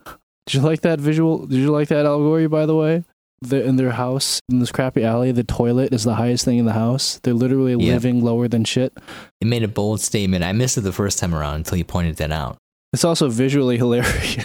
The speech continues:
Speaker 2: Yeah. The, the girl that's just sitting on top of the toilet, she don't give a crap. As it's spewing up poop, she's just sitting there so she could stay dry and light a cigarette. I thought that was kind of <laughs> funny.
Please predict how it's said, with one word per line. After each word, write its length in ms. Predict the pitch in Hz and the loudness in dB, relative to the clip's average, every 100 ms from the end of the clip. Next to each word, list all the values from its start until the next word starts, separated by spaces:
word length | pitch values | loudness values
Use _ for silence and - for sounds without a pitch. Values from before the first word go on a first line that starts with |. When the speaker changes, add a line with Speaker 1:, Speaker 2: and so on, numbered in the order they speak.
| - | -2
Speaker 2:
Yeah. 320 | 98 95 85 85 87 - - - - - 156 - | 0 0 -2 -2 -4 -2 -6 -6 -14 -8 -4 0
The, 260 | 113 110 104 | 0 0 0
the 80 | |
girl 260 | 104 120 123 | 0 0 0
that's 140 | 117 - | 0 -2
just 140 | 113 | -2
sitting 240 | 123 110 | 0 0
on 160 | 101 101 | 0 -2
top 240 | 110 98 | -2 -2
of 100 | 101 | 0
the 100 | 98 92 | 0 0
toilet, 580 | 98 92 98 101 101 - _ _ _ | -2 0 0 -2 -4 -10 _ _ _
she 160 | - 113 | -4 -2
don't 160 | 107 | 0
give 200 | 104 104 | -2 -2
a 60 | 98 | -2
crap. 460 | - 85 90 90 - _ _ _ _ - | -2 -2 -2 -4 -8 _ _ _ _ -6
As 400 | 104 107 101 - | -2 -2 -4 -2
it's 240 | 107 - - | -4 -4 -6
spewing 400 | - - 110 107 | -6 -2 0 0
up 160 | 101 - | -2 -4
poop, 380 | 113 120 - | -2 -2 -6
she's 200 | - - 110 | -8 -4 -2
just 100 | - | 0
sitting 300 | 143 135 113 | 0 0 0
there 200 | 104 101 | -2 -2
so 200 | 113 101 | -2 -2
she 180 | - | -2
could 160 | - 117 | -2 -2
stay 240 | - 110 | 0 -2
dry 300 | 92 104 101 | -2 -2 -2
and 120 | 92 87 | -2 -2
light 160 | 92 | -2
a 60 | 85 | -2
cigarette. 560 | - 87 78 69 - - | -4 -2 -2 -4 -6 -10
I 100 | - | -6
thought 200 | 82 80 | -4 -4
that 100 | 76 | -4
was 140 | - | -6
kind 180 | - 73 | -8 -8
of 80 | - | -4
<laughs> 80 | - | -2
funny. 500 | 208 - - - | -4 -4 -6 -6